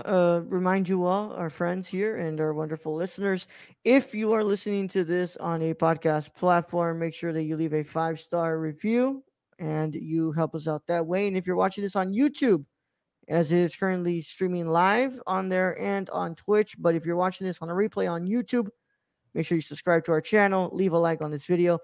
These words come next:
And when you subscribe, you click that beautiful little bell icon, icon so you don't si-, miss a single piece of, uh, content that comes to the channel. This show is also sponsored by SeatGeek, and we'll have a little more about that in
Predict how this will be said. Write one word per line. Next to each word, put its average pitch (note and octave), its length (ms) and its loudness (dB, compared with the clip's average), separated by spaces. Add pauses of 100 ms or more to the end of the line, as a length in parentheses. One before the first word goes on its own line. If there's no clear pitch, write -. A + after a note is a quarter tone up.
(220)
And F3 140 0
when F#3 120 6
you F#3+ 100 0
subscribe, G3 680 0
you G#3+ 120 -4
click G3+ 320 -2
that E3+ 200 4
beautiful A3+ 320 4
little A3 160 6
bell F3 240 4
icon, E3+ 720 0
icon F3 480 -2 (300)
so F#3 100 -2
you E3+ 100 4
don't F#3 220 2
si-, F#3+ 160 -8
miss F#3+ 340 -4
a F3 100 -2
single F#3 400 0
piece - 460 -6
of, D#3+ 240 -4
uh, D3 160 -4 (260)
content F3+ 380 0
that F#3+ 80 -4
comes D#3+ 220 -4
to D3+ 80 -8
the - 20 -6
channel. D#3+ 440 -4 (520)
This F#3+ 160 4
show G3 160 4
is E3+ 80 2
also F3+ 240 -2
sponsored F3+ 480 0
by G3 220 8
SeatGeek, G3 600 -4
and E3+ 100 2
we'll D#3+ 120 2
have E3 160 4
a D#3+ 40 2
little F3+ 280 2
more E3+ 400 0 (480)
about E3+ 400 4
that E3 300 2 (100)
in D#3+ 440 -2